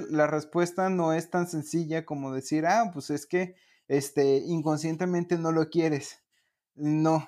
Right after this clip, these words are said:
en realidad, o sea, puede ser que tú, eh, n-, de verdad, eh, conscientemente desees algo, lo quieres, lo anhelas, incluso trabajas mucho tiempo, te preparas, este, le dedicas esfuerzo, le, le dedicas dedicación,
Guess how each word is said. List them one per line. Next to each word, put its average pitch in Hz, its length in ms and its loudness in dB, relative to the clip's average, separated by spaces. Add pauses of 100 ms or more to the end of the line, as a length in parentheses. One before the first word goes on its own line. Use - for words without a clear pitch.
en 147 160 -8
realidad, 147 640 2
o 147 100 -2
sea, 131 160 -4
puede 165 300 2
ser 180 220 -2
que 160 120 -2
tú, 196 420 0 (400)
eh, 135 580 4
n-, 147 360 -4
de 139 280 -2
verdad, 143 500 2 (100)
eh, 135 340 0
conscientemente 165 920 0
desees 156 580 0
algo, 170 320 2
lo 139 160 2
quieres, 180 560 -2 (260)
lo 135 140 0
anhelas, 147 480 2
incluso 151 400 -4
trabajas 151 760 0
mucho 180 320 -2
tiempo, 175 420 -2
te 170 100 -2
preparas, 160 920 -2 (320)
este, 135 540 2
le 135 140 2
dedicas 147 400 0
esfuerzo, 165 840 0
le, 143 240 -4
le 147 80 0
dedicas 147 380 -2
dedicación, 156 920 0